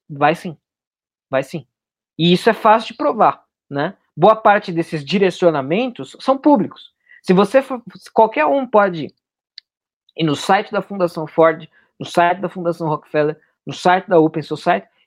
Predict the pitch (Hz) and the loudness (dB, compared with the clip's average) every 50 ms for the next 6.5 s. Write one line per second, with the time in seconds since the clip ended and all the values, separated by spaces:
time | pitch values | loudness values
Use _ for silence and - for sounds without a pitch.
0 | - 220 196 208 240 247 247 254 254 247 254 285 277 - - 294 277 247 - 254 | -6 0 2 4 4 4 4 4 4 6 4 2 0 -4 -8 -8 -8 -8 -10 -12
1 | - - 277 233 214 240 240 220 190 156 147 160 160 147 143 139 127 - - - | -10 -8 -6 -2 0 0 0 0 0 -4 -6 -6 -4 -4 -4 -4 -4 -8 -12 -16
2 | _ - - - _ _ _ _ _ _ _ _ _ _ - 135 151 180 - - | _ -20 -20 -20 _ _ _ _ _ _ _ _ _ _ -6 -4 -4 -2 -2 -4
3 | 226 - 294 285 294 269 - - 254 247 302 269 240 240 - - _ - 254 254 | -4 0 0 2 2 2 2 4 4 4 4 4 0 -6 -8 -8 _ -2 -2 0
4 | 254 285 269 262 269 262 - - 302 233 - 165 147 - _ _ _ _ _ _ | 0 -2 -4 -4 -6 -10 -6 -2 2 2 2 2 0 -4 _ _ _ _ _ _
5 | _ - 175 175 - - - 240 247 233 - 233 190 180 196 202 214 233 233 233 | _ -2 -2 -2 -2 -2 -4 -6 -6 -6 -6 -4 0 2 2 2 2 0 -4 -8
6 | - - 285 277 262 247 226 202 - | -10 -12 -10 -6 -6 -6 -6 -6 -8